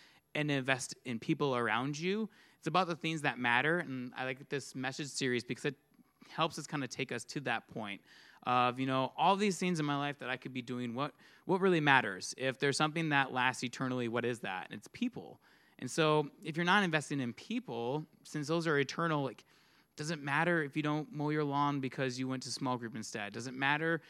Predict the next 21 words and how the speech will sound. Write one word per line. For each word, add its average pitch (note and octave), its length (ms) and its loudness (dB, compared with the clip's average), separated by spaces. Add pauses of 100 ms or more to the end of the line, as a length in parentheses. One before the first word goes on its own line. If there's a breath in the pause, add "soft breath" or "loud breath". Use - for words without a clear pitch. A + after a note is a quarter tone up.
(220 loud breath)
if C3+ 160 -4
you D3 60 0
didn't D#3+ 160 0
get D#3 100 -4
the D3 80 -4
dishes D3+ 340 -2
clean B2+ 280 -4
because B2+ 160 -8
you C3+ 80 -2
went C3+ 100 -6
to C3+ 60 -6
small C3+ 320 0
group? A2 340 -6 (380 soft breath)
In D3+ 100 -2
a D3 80 0
sense F#3 220 0
of D#3+ 60 -2
eternity, D#3+ 720 2
it D3+ 280 -2
doesn't F#3+ 420 -4
matter. A#2 560 -12